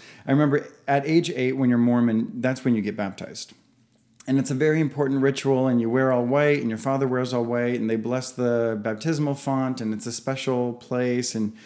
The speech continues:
you go in, and there's a special blessing and everything. And before you go in, and your whole family's there, and it's this very big sacred moment.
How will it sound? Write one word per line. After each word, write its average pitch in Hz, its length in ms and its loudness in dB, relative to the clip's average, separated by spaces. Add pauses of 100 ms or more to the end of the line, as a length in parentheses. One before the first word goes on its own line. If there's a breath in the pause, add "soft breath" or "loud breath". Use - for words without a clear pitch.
(220 loud breath)
you 127 140 4
go 127 200 4
in, 131 180 4
and 117 140 2
there's 113 160 -6
a 120 60 -6
special 123 340 -6
blessing 117 580 -4
and 113 80 -4
everything. 113 360 -6 (340 loud breath)
And 135 160 4
before 156 380 4
you 160 120 4
go 139 300 4
in, 139 160 0
and 143 120 4
your 135 100 4
whole 160 100 0
family's 127 460 -2
there, 120 120 -4
and 117 60 -4
it's 117 100 -8
this 117 180 -4
very 117 200 0
big 107 240 -4
sacred 107 460 -4
moment. 101 320 -4